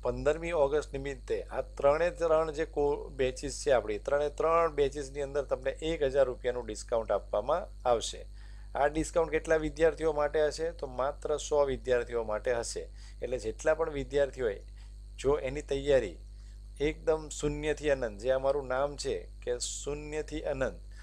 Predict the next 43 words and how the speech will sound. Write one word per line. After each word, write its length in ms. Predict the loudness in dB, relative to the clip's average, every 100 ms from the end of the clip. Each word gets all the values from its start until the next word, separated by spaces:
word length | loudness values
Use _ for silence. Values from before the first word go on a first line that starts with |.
| -10 2
બરાબર, 280 | 4 4
તો 180 | 2 0
જે 280 | -2 0 0
વિદ્યાર્થીઓ 500 | 0 0 0 0 -2
પોતાની 380 | -2 -2 -2 -2
તૈયારી 380 | -6 -2 -2 -2
એકદમ 480 | -2 -2 0 -2
શૂન્યથી 520 | -2 -6 -4 -6 -4 2
કરવા 300 | 4 4 2
માગે 320 | -2 -2 -4
છે 180 | -2 -6
અને 320 | -8 -8 -6
પોતાની 480 | -4 0 0 0 -2
જે 140 | -2
journey 360 | 0 -2 -4 -6
છે 220 | -4 -2
એને 220 | -2 -6 -4
અનંત 320 | -2 0 0 -2
સુધી 240 | -6 -4
લઈ 180 | -2 0
જવા 220 | 2 2
માગે 340 | 2 0 -2
છે, 260 | -4 -4 -8 -10 -14 -10 0
બરાબર, 300 | 4 4 4
એવા 240 | 2 4
વિદ્યાર્થીઓ 680 | 4 2 4 6 6 6 -2
આ 180 | -2 -2
બેચની 380 | -2 -2 -4 -6
અંદર 200 | -6 -6
ખાસ 420 | 0 2 2 0 -10 -14 -12 -6
એમની 240 | -4 -2
seat 280 | -2 0 0
book 360 | -4 -8 -8 -12 2
કરી 240 | 4 4
લે. 180 | 4 -4 -6 -14 -16 -16 -16 -10
seat 280 | 0 0 0
book 220 | -4 -2
કરવા 280 | 2 6 8
માટે 240 | 6 2
તમારે 280 | 2 2 0
શું 160 | -2 0
કરવાનું 420 | 2 2 2 -2
છે? 440 | -4 -4 -6 -14